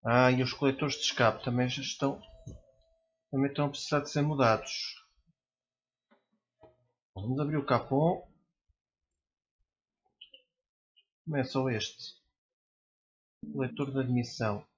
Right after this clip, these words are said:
Ai, tenho que desmontar esta porra toda. Bom, vamos lá então desmontar isto tudo. Filtro, base, borboleta, tá?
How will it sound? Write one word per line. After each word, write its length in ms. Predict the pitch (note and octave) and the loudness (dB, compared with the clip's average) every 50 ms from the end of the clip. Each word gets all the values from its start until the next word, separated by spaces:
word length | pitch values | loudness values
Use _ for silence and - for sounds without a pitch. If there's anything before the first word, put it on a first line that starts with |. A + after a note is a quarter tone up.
| _ | _
Ai, 380 | D#3+ D#3+ F#3 F#3 F3+ E3+ E3+ D#3+ - | -6 -4 -2 -2 0 0 -2 -2 -2
tenho 120 | E3 D3 C#3+ | -4 -6 -6
que 40 | - | -6
desmontar 380 | - D#3+ D3+ C#3+ C3+ D#3 D3 | -4 -2 -2 0 2 2 2
esta 180 | D3 C#3+ - D3 | 2 0 -2 -4
porra 320 | - - D#3+ D3 - C#3 | -2 0 0 0 0 -2
toda. 520 | C3+ - C3+ B2+ C#3+ D3 - B2+ A2 G#2+ G#2 - - _ _ _ _ _ _ _ _ _ _ _ _ _ _ _ _ _ _ _ _ _ _ _ _ _ _ _ _ _ _ _ _ _ _ _ _ _ _ - - - - _ _ _ _ - - - | -2 2 2 4 4 4 2 0 -2 -2 -4 -8 -14 _ _ _ _ _ _ _ _ _ _ _ _ _ _ _ _ _ _ _ _ _ _ _ _ _ _ _ _ _ _ _ _ _ _ _ _ _ _ -20 -20 -20 -20 _ _ _ _ -20 -10 -4
Bom, 100 | A#2+ A#2+ | -2 -2
vamos 160 | A2+ A#2+ C3 | 0 2 2
lá 100 | C#3+ C#3+ | 2 2
então 180 | C#3 C#3+ D3 C#3+ | 2 0 -2 -2
desmontar 420 | C3+ C3+ C3+ C3+ C3 C3+ C3+ B2+ | 0 2 2 2 4 4 4 4
isto 180 | B2+ - - - | 2 0 -4 -6
tudo. 380 | - C3 A2+ A2 - - - _ _ _ _ _ _ _ _ _ _ _ _ _ _ _ _ _ _ _ _ _ _ _ _ _ - - - | -6 -4 -4 -6 -8 -12 -20 _ _ _ _ _ _ _ _ _ _ _ _ _ _ _ _ _ _ _ _ _ _ _ _ _ -20 -8 -4
Filtro, 720 | C#3 C#3+ D3 D3+ D3+ C#3+ - - D3 D3+ D3+ C#3+ B2+ - _ _ _ - | 0 0 2 0 0 -2 -2 -2 0 0 0 -2 -4 -8 _ _ _ -12
base, 680 | A#2 G#2+ A#2+ B2 B2+ C3+ C#3 C#3+ C#3+ C#3+ C#3 - - D3 D3 D3 D3 C#3+ B2 - - - - - _ _ - - _ _ _ _ _ _ _ _ _ _ _ - | -2 4 6 8 8 8 8 6 4 2 0 -4 -4 -2 0 0 0 -2 -4 -8 -14 -20 -20 -20 _ _ -20 -20 _ _ _ _ _ _ _ _ _ _ _ -10
borboleta, 920 | C3+ B2+ A#2+ A#2+ A#2 A#2+ B2 C3+ D3 D3+ D3 - - D#3+ D3+ D3+ C3+ - - _ _ _ _ - - - _ _ _ _ _ _ _ _ _ _ _ - - - _ _ _ _ _ _ - - _ - - - _ _ | -8 -6 -6 -4 -2 2 4 4 4 4 2 0 0 0 2 2 0 -2 -8 _ _ _ _ -20 -20 -20 _ _ _ _ _ _ _ _ _ _ _ -20 -20 -20 _ _ _ _ _ _ -20 -20 _ -20 -20 -20 _ _
tá? 440 | - A2+ A#2 B2 C3+ D3 D#3+ - - | -2 0 2 2 2 2 2 0 -4